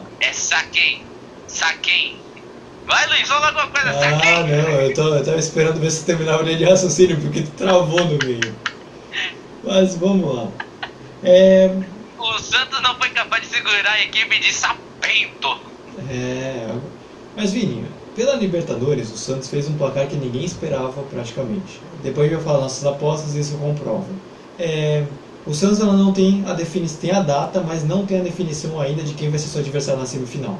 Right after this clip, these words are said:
Speaker 2: O Racing ganhou o primeiro jogo por dois, por um a zero, e o jogo de volta vai ser na quarta-feira.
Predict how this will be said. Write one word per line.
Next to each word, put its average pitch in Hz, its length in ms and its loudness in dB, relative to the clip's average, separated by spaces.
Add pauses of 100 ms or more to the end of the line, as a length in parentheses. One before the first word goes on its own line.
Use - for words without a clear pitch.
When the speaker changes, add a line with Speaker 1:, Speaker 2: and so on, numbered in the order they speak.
(440)
Speaker 2:
O 127 100 2
Racing 185 360 2
ganhou 170 260 2
o - 20 -4
primeiro 156 320 -2
jogo 151 380 -2 (240)
por 143 140 -4
dois, 165 540 -4 (180)
por 139 120 -2
um 175 120 4
a 180 80 4
zero, 123 360 -2 (800)
e 147 100 0
o 202 60 6
jogo 202 300 4
de 190 100 4
volta 180 440 2 (720)
vai 156 160 0
ser 180 380 0
na 180 140 -2
quarta-feira. 185 640 -2